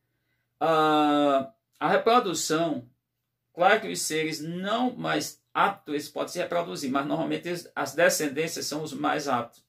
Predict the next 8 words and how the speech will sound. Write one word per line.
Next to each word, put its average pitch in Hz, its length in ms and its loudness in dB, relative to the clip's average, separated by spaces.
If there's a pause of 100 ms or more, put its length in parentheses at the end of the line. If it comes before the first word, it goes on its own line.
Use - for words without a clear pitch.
(160)
são 127 120 -14
as 123 100 -10
mais 135 320 2
aptas, - 480 -4 (580)
são 123 140 -10
as 127 120 -6
que 147 100 -10
ficam. 143 440 -14